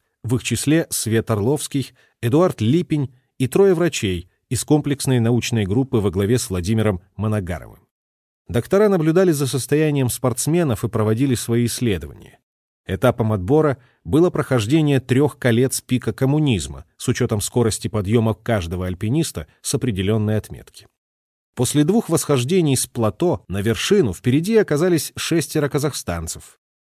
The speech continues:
а потому третий круг не понадобился. Первым шел Букреев, за ним Луников, третьим был Овчаренко.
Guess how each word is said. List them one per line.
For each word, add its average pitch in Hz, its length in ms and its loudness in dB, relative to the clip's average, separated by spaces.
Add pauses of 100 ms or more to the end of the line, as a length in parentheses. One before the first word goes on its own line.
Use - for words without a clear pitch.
(160)
а 104 120 0
потому 131 320 2
третий 151 360 0
круг - 460 -4
не 123 160 0
понадобился. 95 680 -4 (360)
Первым 131 360 2
шел 95 200 -6
Букреев, 139 560 0 (160)
за 117 200 0
ним 190 140 2
Луников, 104 580 -2 (240)
третьим 139 400 2
был 127 100 0
Овчаренко. - 640 -8